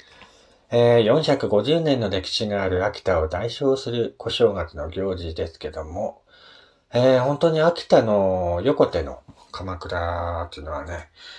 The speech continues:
えーっと、なんかの映像で見ましたけど、本当になんか、いいですよね。うんうん。なかなか最近あの、鎌倉もね、あの、作るほど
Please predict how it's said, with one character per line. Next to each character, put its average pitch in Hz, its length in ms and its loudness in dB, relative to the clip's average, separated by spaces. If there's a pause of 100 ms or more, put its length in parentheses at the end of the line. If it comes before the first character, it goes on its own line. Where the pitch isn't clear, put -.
(220)
え 117 400 0
ー - 40 -20
っ - 40 -20
と、 110 200 2
な 127 160 -4
ん 123 80 -8
か 120 140 2
の 95 140 0
映 101 180 -2
像 95 220 -6
で 95 320 -4 (760)
見 101 80 -10
ま 101 120 -6
し - 120 -12
た 92 100 -8
け 80 100 -12
ど、 - 280 -14 (480)
本 127 200 -10
当 156 140 -4
に 147 120 -10 (440)
な 107 120 -12
ん 92 60 -16
か、 - 260 -10 (2500)
い 127 100 -6
い 101 40 -4
で 78 100 -6
す - 140 -12
よ - 60 -10
ね。 117 280 -10 (420)
う 85 60 -10
ん - 20 -6
う 78 40 -4
ん。 82 260 -12 (560)
な 113 80 -4
か 160 100 2
な 175 100 2
か 175 100 2
最 170 200 0
近 165 160 -2
あ 151 40 -2
の、 151 100 -4
鎌 165 280 -4
倉 175 220 -4
も 170 140 -4
ね、 165 260 -4 (1000)
あ 101 100 -6
の、 85 300 -2
作 - 180 -6
る 117 100 0
ほ 95 140 -6
ど 95 280 -10